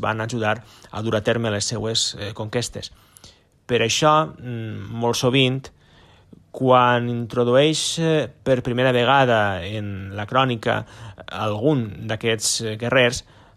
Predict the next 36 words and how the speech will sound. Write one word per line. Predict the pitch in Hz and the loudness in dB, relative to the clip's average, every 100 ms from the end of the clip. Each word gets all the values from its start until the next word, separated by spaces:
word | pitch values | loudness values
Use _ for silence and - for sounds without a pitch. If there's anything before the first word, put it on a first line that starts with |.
| - - | -20 -20
doncs, | 60 80 80 113 117 123 117 - | -20 -20 -16 -6 -2 -2 -2 -8
eh, | 107 76 | -12 -10
ens | 120 123 | -8 0
conta, | 147 151 147 135 147 131 92 | 4 4 4 4 6 4 -2
mm, | 117 110 110 | -8 -10 -6
aspectes | 123 - 117 110 135 | -4 -2 -4 -2 -4
com | - 117 | -2 0
ara | 110 117 135 - - - | 2 0 -4 -20 -20 -12
on | 107 | -6
van | 92 92 | -4 -2
nàixer, | 131 147 - 120 123 110 - - - 101 | 0 0 0 0 0 -2 -12 -16 -14 -14
o | |
qui | 107 107 | -10 -4
foren | 120 107 101 | -2 -2 -4
els | 104 | -8
seus | 110 | -8
pares, | - 139 123 123 - - - | 2 4 6 2 -2 -20 -16
o | - 151 | 0 2
determinats | 175 151 131 120 - - | 4 2 2 0 0 -2
trets | 113 113 | 0 0
de | 127 | -2
la | 110 | -2
seua | 110 110 104 110 104 104 _ - | -2 -4 0 0 0 -6 _ -6
personalitat. | 107 - 98 92 90 110 - - _ - _ _ _ _ _ _ - - - - - | -4 -2 -2 -4 0 0 0 -18 _ -20 _ _ _ _ _ _ -20 -20 -20 -20 -6
En | 123 | 0
això, | 120 160 165 156 - _ _ _ - - - | 2 6 4 4 -6 _ _ _ -14 -14 -4
i | |
salvant | - 101 98 110 | -2 0 0 2
les | 117 | 2
distàncies, | 113 123 113 110 123 - _ _ _ _ | 2 2 2 2 -2 -4 _ _ _ _
eh, | 117 113 | -16 -12
Muntaner | 123 123 120 123 151 175 | -4 -4 0 2 2 0
s'assembla, | 143 - 135 135 143 151 - | -4 2 4 6 6 6 4
eh, | 120 110 107 - | 2 4 2 0
una | 117 123 | 0 0
mica | 110 107 127 | 0 0 -2